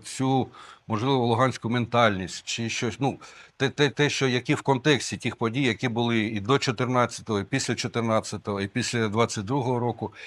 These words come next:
Е, в цьому є зацікавленість. Ми довго з ними в онлайн-режимі вели перемовини, вони оцінювали нас, ну, начебто оцінили то, та-, так, що ми можемо це зробити.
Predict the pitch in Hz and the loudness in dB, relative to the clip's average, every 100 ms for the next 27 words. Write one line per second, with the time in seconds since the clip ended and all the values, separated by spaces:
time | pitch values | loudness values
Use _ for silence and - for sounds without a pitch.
0 | - - - - 107 101 143 143 135 131 | -14 -16 -16 -6 -6 -2 0 2 2 2
1 | 120 - 110 147 170 151 123 110 - 135 | 0 -4 -2 2 4 4 2 -2 0 -2
2 | 113 110 139 123 117 127 120 117 110 104 | 0 2 4 4 2 0 2 2 2 2
3 | 104 101 95 104 113 110 110 - 117 120 | 0 -2 -2 0 2 2 0 -2 2 4
4 | 117 110 110 104 107 107 120 107 104 80 | 4 2 0 0 0 0 0 0 -2 -4
5 | - _ - - 113 107 120 123 123 160 | -16 _ -20 -10 -6 -2 0 0 0 0
6 | 190 226 190 160 143 123 127 127 127 - | 2 2 4 2 2 0 0 0 0 -2
7 | 120 - 135 123 113 113 117 185 180 - | -2 0 2 2 2 2 2 2 0 -2
8 | 131 156 147 120 - 117 - 123 147 143 | 0 0 0 -6 -6 -6 -4 -2 -2 -2
9 | - 104 - 110 - 139 - 110 113 117 | -4 -6 -2 -2 2 0 0 -2 -2 -2
10 | 107 120 101 95 95 101 92 104 143 185 | 0 0 0 -4 -4 -6 -4 -4 -4 -4
11 | 123 | -6